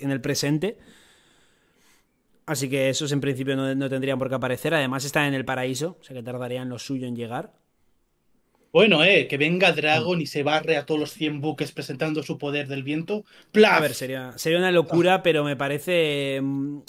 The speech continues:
Speaker 1: como que, uf.
Speaker 2: Demasiado
Speaker 1: Vale,
Speaker 2: fumada.
Speaker 1: vale que, vale que
Speaker 2: Mm.
Speaker 1: pueda tener el poder del viento, con eso ir más rápido, no sé qué, pero quiero deciros, es que literalmente hace tres capítulos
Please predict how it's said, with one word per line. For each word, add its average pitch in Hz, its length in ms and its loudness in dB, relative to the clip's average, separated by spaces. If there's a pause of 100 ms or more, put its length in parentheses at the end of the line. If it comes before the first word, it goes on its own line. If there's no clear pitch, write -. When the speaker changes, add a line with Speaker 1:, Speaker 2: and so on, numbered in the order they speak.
(100)
Speaker 1:
como 165 200 -2
que, 156 640 0
uf. - 340 -20 (260)
Speaker 2:
Demasiado 151 420 2
Speaker 1:
Vale, 202 200 6
Speaker 2:
fumada. 127 140 2
Speaker 1:
vale 196 200 6
que, 180 60 -2
vale 175 220 2
que 165 80 4
Speaker 2:
Mm. - 20 -6
Speaker 1:
pueda 156 140 0
tener 156 160 0
el 143 80 -2
poder 135 220 0
del 127 160 -6
viento, 160 520 -2
con 143 140 -4
eso 143 180 -4
ir 135 120 -2
más 127 160 -2
rápido, 156 680 -2
no 147 100 -6
sé 123 180 -12
qué, 147 200 0
pero 135 160 0
quiero 135 120 -2
deciros, 127 240 -4
es 120 120 -8
que 139 220 -4 (220)
literalmente 143 420 -2
hace 147 120 -4
tres 147 200 -6
capítulos 165 720 0